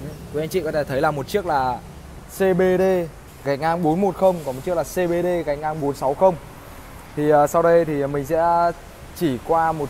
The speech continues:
chút về các cái điểm khác biệt giữa hai cái mẫu này nhá. À,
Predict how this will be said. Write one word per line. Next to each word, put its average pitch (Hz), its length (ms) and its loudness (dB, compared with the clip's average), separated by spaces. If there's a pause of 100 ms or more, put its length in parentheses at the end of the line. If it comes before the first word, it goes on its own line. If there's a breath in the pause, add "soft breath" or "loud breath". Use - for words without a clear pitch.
chút 254 220 0
về 160 180 0
các 185 140 0
cái 165 100 -2
điểm 165 240 2
khác 214 160 -4
biệt 196 260 4
giữa 185 120 0
hai 180 180 2
cái 147 120 -2
mẫu 185 240 2
này 160 200 0
nhá. 180 180 0 (1400)
À, 127 260 2